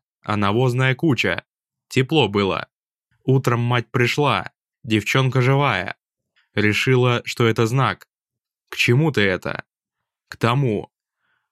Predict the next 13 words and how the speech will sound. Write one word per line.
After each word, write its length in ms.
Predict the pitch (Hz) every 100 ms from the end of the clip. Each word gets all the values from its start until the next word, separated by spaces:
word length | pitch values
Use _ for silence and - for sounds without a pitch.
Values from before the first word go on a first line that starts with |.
| -
Вот 360 | 107 131 127
там, 420 | - 147 95 95 -
в 100 | -
сугробе, 640 | - 123 139 147 98 73 - _ -
была 400 | 107 131 131 104
безвыходная 760 | 107 120 127 - 98 101 92
ситуация. 720 | - 104 127 101 - 80 - - _ _ _ _ _ _
Чего 320 | - 117 147
у 80 | 170
тебя 260 | 147 147 143
всё 240 | - 151
про 240 | 139 143
одно? 460 | 147 139 127 87